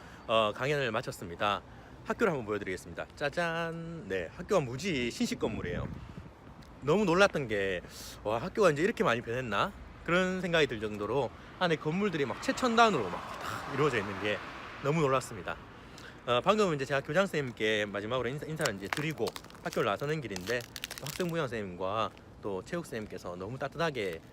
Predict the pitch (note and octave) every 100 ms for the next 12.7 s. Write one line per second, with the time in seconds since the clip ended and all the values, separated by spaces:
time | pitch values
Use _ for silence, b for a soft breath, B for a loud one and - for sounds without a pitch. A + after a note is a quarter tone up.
0 | B - - A2 A#2 C3 A2+ A2 A#2 A#2
1 | G2 B B - G3 D3+ A2+ F#2 - -
2 | - - - F#2+ F2 E2 - G#2 C#3+ A#2
3 | F#2+ G2+ F#2+ F2 - F2+ - B B B
4 | B - E2 G2+ G#2+ C3 G#2 G#2 B2 B
5 | B B D#3 D3 C3+ F#3 - G#3 E3 B2
6 | G2+ - - C3+ D#3+ A2+ - F2+ G2+ D#3
7 | B2 B2 - F#3+ E3+ G2+ F2+ E2+ E2+ F2
8 | G#2 F2+ F3 - D3 A#2+ E3 F#2+ - -
9 | - - B B B B - D3 F#3+ G3
10 | D#3 B2+ C3 F3+ - B B B - G2
11 | F#2+ F#2 F2+ E2+ - - - - A#2+ C3
12 | C#3+ B2 G2+ F#2+ G2+ F#2+